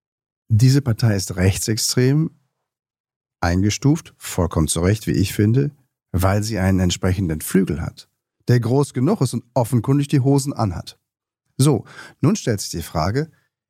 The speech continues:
ist der Common Sense für alle A-F-D-Mitglieder, alle A-F-D-Anhänger und alle A-F-D-Wähler.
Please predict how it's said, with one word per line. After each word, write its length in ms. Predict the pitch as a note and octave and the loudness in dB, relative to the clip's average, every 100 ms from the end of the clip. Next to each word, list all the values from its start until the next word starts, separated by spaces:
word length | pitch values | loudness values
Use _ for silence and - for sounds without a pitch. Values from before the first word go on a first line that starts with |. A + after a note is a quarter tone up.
| _ _ _ _ _ _ _ - | _ _ _ _ _ _ _ -8
ist 160 | - | -4
der 160 | G#2+ F#2 _ _ _ _ _ _ _ _ _ - | -4 -4 _ _ _ _ _ _ _ _ _ -2
Common 320 | F#3+ G#3 G#3 | 0 2 0
Sense 680 | - B2 F2 C#2+ - - _ _ | -2 -4 -2 -4 -6 -8 _ _
für 260 | - - B2 _ _ | -10 -6 -6 _ _
alle 260 | D3+ E3 D3 | -2 0 0
A-F-D-Mitglieder, 960 | C#3 C3 A2+ A2+ G#2+ - - D3 D#3+ - _ | -2 -2 -2 0 0 -2 -4 -2 -4 -6 _
alle 260 | - D#3 C#3+ | -4 0 0
A-F-D-Anhänger 960 | G2 B2+ - A2+ - B2 A#2+ C#3 - | 0 -2 -2 -4 -2 0 0 0 -4
und 160 | - - - | -8 -10 -4
alle 260 | C#3 C#3 | -4 -2
A-F-D-Wähler. 1000 | D2+ A2 A2+ - G#2 G2+ - F2 D2+ A#1+ | -2 -2 -4 -2 -2 -2 -4 -4 -4 -8